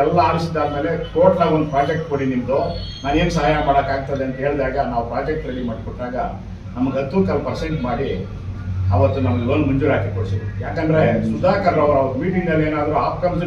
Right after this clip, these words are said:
ಡಿಪೆಂಡ್ ಮಾಡ್ಕೊಂಡೇ ಹೋಗಿದ್ರೆ ಸಿದ್ದರಾಮಣ್ಣವ್ರು ಹೋಗ್ತಾ ಇರ್ಲಿಲ್ಲ.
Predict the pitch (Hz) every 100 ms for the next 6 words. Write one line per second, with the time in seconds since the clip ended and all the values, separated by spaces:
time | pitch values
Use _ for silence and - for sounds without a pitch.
0 | 151 147 165 160 143 156 156 147 135 147
1 | 127 113 - - - - - 156 170 165
2 | 147 131 - 131 120 104 101